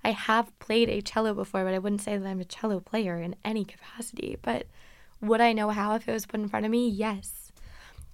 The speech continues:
Wow, wait a second. I was playing a string instrument in my dream last night. It's coming back. I wonder why. I don't, I don't care. Moving on. Ooh, this is a fun one. Should all women pick up witchcraft again? My spell book is ready to go. I think if women want to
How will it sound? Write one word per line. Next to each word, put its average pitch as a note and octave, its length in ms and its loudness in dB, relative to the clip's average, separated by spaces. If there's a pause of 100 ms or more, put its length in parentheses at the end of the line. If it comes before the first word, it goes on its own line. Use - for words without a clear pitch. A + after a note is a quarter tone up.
(220)
Wow, C#4+ 440 6
wait D4 120 4
a D#4+ 80 4
second. A#3+ 280 0
I - 100 4
was C4 180 2
playing D4+ 500 0
a B3+ 60 2
string C#4+ 320 0
instrument A#3 400 2
in A3 60 0
my G#3+ 80 -2
dream C#4 220 0
last - 220 -2
night. - 280 -8 (380)
It's - 120 -2
coming B3+ 240 -2
back. A#3+ 360 2
I A3+ 100 0
wonder B3 280 2
why. A3 380 -2
I A3 80 -4
don't, - 220 -6
I A3 60 0
don't G3+ 140 -2
care. - 320 -8
Moving G#3 280 -2
on. A3 180 -6 (720)
Ooh, A3 420 6 (100)
this B3 220 12
is A3+ 80 2
a A3 80 2
fun G#3 240 -2
one. G3+ 220 0
Should A#3 180 2
all C#4 300 10
women C4 300 4
pick A#3 220 2
up G#3+ 160 0
witchcraft G3+ 520 -4
again? - 280 -6
My A3 140 0
spell A#3+ 320 6
book C4+ 180 2
is A#3 180 2
ready G#3 220 0
to G3 80 -2
go. - 320 -6 (680)
I A#3+ 160 2
think F4 200 0
if A#3+ 140 0
women A3+ 300 2
want A3 300 -2
to G#3 400 -2